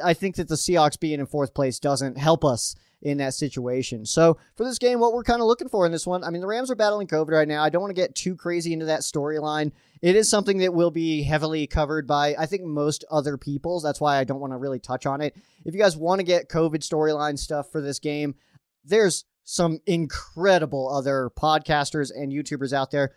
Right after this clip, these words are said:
who I do think would just have more information on this situation, uh, and, and want to talk about that situation more. And that's not a knock on them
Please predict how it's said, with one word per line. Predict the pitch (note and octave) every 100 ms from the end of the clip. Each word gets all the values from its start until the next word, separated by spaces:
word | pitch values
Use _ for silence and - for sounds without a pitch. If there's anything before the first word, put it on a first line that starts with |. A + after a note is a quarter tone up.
| _
who | - A3
I | G#3
do | G3 A3
think | G#3
would | F3+
just | E3 E3
have | D3 C3
more | D#3 D3+ D3+
information | C3+ C#3+ C3+ C3+ D3+
on | C3+ D3
this | D#3+ -
situation, | D#3+ F3 F3 F3+ F#3 E3+ _ _ _
uh, | D3+ D3 E3
and, | D#3+ D#3+
and | F3 D#3+ C#3+
want | E3+ F3
to | - D#3+ D3+ C#3 C#3
talk | - C#3+ C#3
about | C3+ C3+ -
that | B2+
situation | - B2 B2+ A#2 A#2+
more. | A2 A2+
And |
that's | D3 D#3+
not | G3+
a | G#3
knock | D#3 D3+ F3 C#3
on | C3
them | B2 A2+